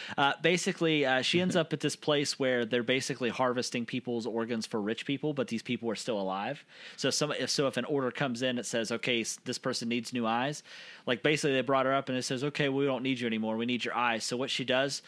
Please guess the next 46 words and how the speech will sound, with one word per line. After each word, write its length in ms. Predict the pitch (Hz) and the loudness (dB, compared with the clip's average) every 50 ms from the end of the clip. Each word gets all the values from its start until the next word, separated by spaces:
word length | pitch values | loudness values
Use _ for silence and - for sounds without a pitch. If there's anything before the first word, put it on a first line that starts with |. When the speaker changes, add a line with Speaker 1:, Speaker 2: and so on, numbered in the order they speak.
| - - - - - - | -16 -18 -18 -18 -16 -10
Speaker 1:
she 180 | - - 143 131 | -6 -4 -2 0
scoops 420 | - - - - 170 165 - - | 0 -2 0 2 0 2 2 2
out 120 | 170 160 | 2 4
her 100 | 151 147 | 4 4
own 160 | 143 143 143 139 | 4 4 4 4
eye, 160 | 135 135 131 | 2 2 2
throws 240 | - 147 143 135 131 | 2 2 2 2 0
it 40 | 139 | -2
on 40 | 135 | -4
the 20 | 123 | -2
floor, 200 | - 151 135 120 | -2 -2 -2 0
and 80 | 110 | -2
steps 340 | - - 147 135 - - - | -2 0 0 0 0 -2 -4
on 100 | 120 110 | -4 -4
it 80 | 110 107 | -4 -6
because 440 | 123 113 - 135 123 117 107 - - | -8 -6 -4 -2 -2 -2 -2 -2 -2
that 180 | - 123 98 123 | -2 -2 0 0
way 220 | 123 120 117 113 | 0 2 2 0
they 160 | 107 117 107 | 0 0 -2
can't 320 | 104 - - 120 110 98 101 | -2 -4 -4 -4 -4 -4 -4
have 260 | 117 113 107 101 - | -4 -4 -4 -6 -6
two 160 | - 131 120 | -4 -4 -2
of 60 | 110 | -2
the 40 | 110 | -4
same 260 | 107 - 110 101 98 107 | -4 -4 -4 -4 -4 -4
eyes. 400 | 107 104 104 107 - - - - _ _ _ - - - - - - - _ _ | -6 -8 -10 -12 -14 -16 -18 -20 _ _ _ -20 -20 -20 -20 -20 -20 -20 _ _
So 160 | - - 139 | -10 -6 -2
they 100 | 127 127 | 0 0
don't 140 | 123 120 120 | 2 2 0
end 100 | 120 117 117 | 0 0 0
up 140 | 120 - - | -2 -2 -2
taking 300 | - 127 123 - 135 120 | -2 -2 0 0 0 2
her 120 | 113 117 | 2 2
<laughs> 120 | 127 - | 4 4
eye 60 | 180 175 - | 2 2 2
'cause 120 | - 160 - | 0 0 0
she 180 | - - 170 | 0 -2 -2
just, 340 | 160 - - 175 - - - - _ - - - - - - - - - | 0 0 0 -2 -2 -6 -12 -18 _ -18 -16 -14 -14 -14 -14 -16 -16 -12
she's 220 | - - 175 202 - | -4 -2 0 2 4
hardcore, 420 | 214 180 147 139 - 170 175 165 | 4 4 4 4 2 2 4 4
man. 200 | 147 139 135 135 | 4 4 2 4
Jada 180 | 131 175 202 208 | 4 4 2 4
Pinkett 240 | 196 208 180 160 131 | 2 2 0 0 -2
Smith's 280 | - - 170 170 - | -2 0 -2 -2 0
crazy. 320 | - - 165 - 143 131 120 | 0 2 2 2 2 0 0
She's 320 | - - 220 226 202 - | 2 2 2 2 2 -2